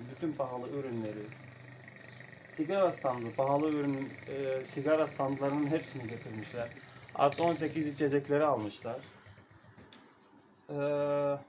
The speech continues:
iki üç kilo kadar Antep fıstığı vardı, onu almışlar. Badem almışlar, fındık almışlar.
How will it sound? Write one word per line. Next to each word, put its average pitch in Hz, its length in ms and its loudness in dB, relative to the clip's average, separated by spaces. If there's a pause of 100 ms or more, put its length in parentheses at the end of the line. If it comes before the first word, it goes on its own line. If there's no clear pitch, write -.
(640)
iki 156 260 -4
üç 175 200 -4
kilo 165 220 0
kadar 160 320 0 (920)
Antep 156 360 2
fıstığı 151 380 -2
vardı, 113 300 2
onu 147 260 4
almışlar. 113 520 -2 (760)
Badem 143 360 6
almışlar, 117 520 0
fındık 143 360 2
almışlar. 117 500 0